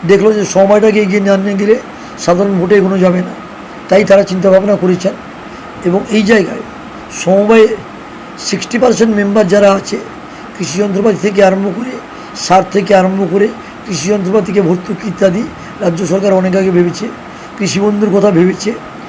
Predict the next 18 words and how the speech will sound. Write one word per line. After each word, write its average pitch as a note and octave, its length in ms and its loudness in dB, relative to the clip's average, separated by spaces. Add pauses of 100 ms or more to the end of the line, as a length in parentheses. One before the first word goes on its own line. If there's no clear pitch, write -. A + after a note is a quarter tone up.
(260)
এবং F#3+ 120 -2 (100)
সেই F#3 180 -2
জন্য F#3+ 160 -2 (520)
তারা - 200 4
এই F3+ 120 -2
চিন্তাভাবনা F#3+ 480 2 (120)
করেই G#3 220 4 (840)
যখন F#3+ 180 2 (100)
ভেবেছে, G3+ 320 2 (400)
তখন G3 180 2 (100)
কেন্দ্রীয় G3 340 -2
সরকার G3+ 200 2 (100)
দেখলো G3 260 2
উপায় F#3+ 280 4
নেই, G#3+ 100 -4 (420)
তাই F3+ 180 -4
কেন্দ্রীয় F3+ 300 0
সরকারও G3 260 0